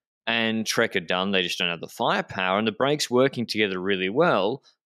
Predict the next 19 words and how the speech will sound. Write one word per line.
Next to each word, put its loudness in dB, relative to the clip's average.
like, 0
the -2
whole 0
time. 0
They 2
all 0
know 2
they -2
gotta 0
go 2
to -6
the -10
line, 0
and -2
Ineos 2
stop, 0
and -2
then 0
Jumbo 2